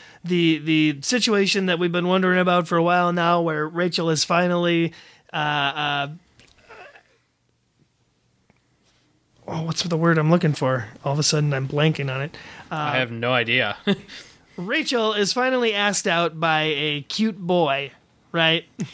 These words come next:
Speaker 2: T T,
Speaker 1: <laughs> Oh my
Speaker 2: which is just a ridiculous name.
Speaker 1: Worst, yeah, worst thing ever.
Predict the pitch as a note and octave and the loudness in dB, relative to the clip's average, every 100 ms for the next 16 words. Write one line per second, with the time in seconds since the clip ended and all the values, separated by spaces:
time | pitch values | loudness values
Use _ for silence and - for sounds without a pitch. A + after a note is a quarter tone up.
0 | - E4+ F#4 - B3 E3 C3 - - _ | -4 -2 0 0 2 2 2 -2 -14 _
1 | _ _ - - F#3+ G#3 E3 D#3+ C3+ D3+ | _ _ -8 -6 -8 -6 -4 -4 -2 -4
2 | C#3+ C#3+ C#3 B2+ C3+ C#3 C3+ A#2+ - A#2+ | -2 0 0 0 -2 0 -2 -2 -2 0
3 | A#3 C4 B3 - - - G#3 D#3+ E3 G#3 | 0 0 0 -2 -4 -2 0 0 0 0
4 | - F#3 E3 D3 C#3 | -2 -4 -6 -6 -10